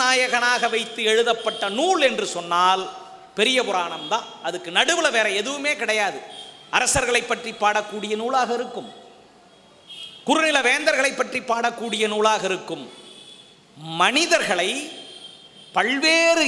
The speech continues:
இனங்களை சார்ந்தவர்களை, பல்வேறு சாதிகளை சார்ந்தவர்களை, எல்லோரையும் ஒன்றாக நிலைநிறுத்தி ஒரே சமமாக பார்த்து அவர்கள் அனைவரையும் சமமாக வரிசை, ஒரே வரிசை, அறுபத்தி மூணு நாயன்மார்களை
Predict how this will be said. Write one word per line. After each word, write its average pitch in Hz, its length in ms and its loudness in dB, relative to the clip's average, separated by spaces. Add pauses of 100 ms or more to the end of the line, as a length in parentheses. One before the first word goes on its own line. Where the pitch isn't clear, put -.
(100)
இனங்களை 277 400 2 (120)
சார்ந்தவர்களை, 180 680 -4 (580)
பல்வேறு 262 460 2 (140)
சாதிகளை 302 480 2 (120)
சார்ந்தவர்களை, 175 600 -2 (640)
எல்லோரையும் 311 720 2 (140)
ஒன்றாக 262 500 2 (140)
நிலைநிறுத்தி 240 640 0 (160)
ஒரே 233 180 4 (200)
சமமாக 240 440 0 (140)
பார்த்து 175 360 -2 (1300)
அவர்கள் 196 400 2
அனைவரையும் 277 640 0 (100)
சமமாக 285 680 2 (280)
வரிசை, 247 420 2 (200)
ஒரே 294 160 4 (100)
வரிசை, 233 320 -2 (880)
அறுபத்தி 277 360 2
மூணு 240 220 -2
நாயன்மார்களை 262 640 2